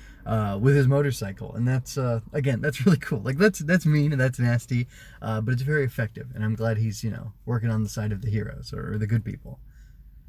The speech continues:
Uh, there was, so while there wasn't, uh, so, I'm sorry. <laughs> I like this camera trick they do with,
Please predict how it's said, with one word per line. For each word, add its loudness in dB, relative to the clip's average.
Uh, 2
there 6
was, -2
so 2
while 2
there 4
wasn't, 0
uh, 0
so, -6
I'm -6
sorry. -2
<laughs> -8
I 6
like 4
this 0
camera 2
trick -4
they 0
do 0
with, 0